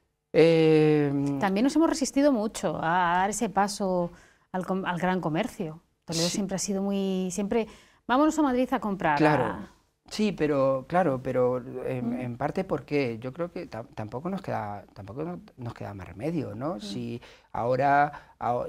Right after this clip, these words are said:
Speaker 1: ya desde que, desde que ha aparecido otro comercio más grande, más masivo, eh, pues igual ya la gente ya no se va a Madrid a comprar.
Speaker 2: Claro.
Speaker 1: Eh,
Speaker 2: Mm.
Speaker 1: claro, entonces, em, no es que,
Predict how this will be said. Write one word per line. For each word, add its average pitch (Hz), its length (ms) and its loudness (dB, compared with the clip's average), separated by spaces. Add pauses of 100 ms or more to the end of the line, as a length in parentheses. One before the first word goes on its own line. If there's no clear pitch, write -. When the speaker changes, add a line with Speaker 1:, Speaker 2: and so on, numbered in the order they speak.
(140)
Speaker 1:
ya 139 240 4
desde 156 300 2
que, 156 640 0
desde 151 260 -4
que - 80 -8
ha 139 40 -6
aparecido 147 580 -2
otro 143 260 -2
comercio 143 640 -2 (240)
más 135 480 -4
grande, 143 440 0
más 135 200 -4
masivo, 135 600 0 (380)
eh, 127 460 -2 (140)
pues 104 240 -12
igual 113 280 -4
ya 190 100 2
la 185 100 0
gente 123 300 -10
ya 113 100 -6
no 107 100 -8
se 113 140 -4
va 107 140 -4
a 104 40 -8
Madrid 98 280 -10
a 87 80 -12
comprar. 123 520 -2
Speaker 2:
Claro. 202 420 -4
Speaker 1:
Eh, - 120 -14
Speaker 2:
Mm. 220 60 -8
Speaker 1:
claro, 151 300 0
entonces, 143 440 0 (280)
em, 120 500 -6 (1040)
no 135 280 -2
es 160 60 -4
que, 196 140 -4